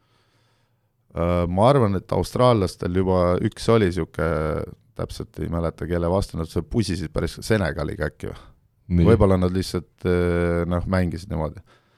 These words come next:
Speaker 1: Ja Serbial oli see Hispaania vastu. Ja Serbia on nagu kõva. Aga kuna nad on usa poole peal, siis ma ei saa nagu neile panna, siis ma arvan, et,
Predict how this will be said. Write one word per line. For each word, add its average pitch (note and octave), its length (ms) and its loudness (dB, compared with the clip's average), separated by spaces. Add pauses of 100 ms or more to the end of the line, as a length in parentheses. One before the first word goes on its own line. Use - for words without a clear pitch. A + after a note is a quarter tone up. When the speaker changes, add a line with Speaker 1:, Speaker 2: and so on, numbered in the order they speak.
(140)
Speaker 1:
Ja F2 140 -4
Serbial A#2 400 4
oli F2 180 2
see F2+ 140 0
Hispaania E2+ 380 0
vastu. - 260 -14 (1200)
Ja F2 120 -2
Serbia G2 500 4
on F#2 180 2
nagu E2+ 240 -2
kõva. E2 300 -2 (580)
Aga E2+ 200 -2
kuna G2 200 2
nad F#2 160 2
on G#2 160 2
usa B2 260 4
poole G#2 300 6
peal, E2+ 200 0
siis F2 160 -4
ma F2 120 -2
ei E2+ 80 -4
saa F2+ 200 -2
nagu F2 240 -8
neile F#2 360 -4
panna, G#2 280 -4
siis - 200 -12
ma G2+ 180 2
arvan, G2 340 2
et, F2 140 -10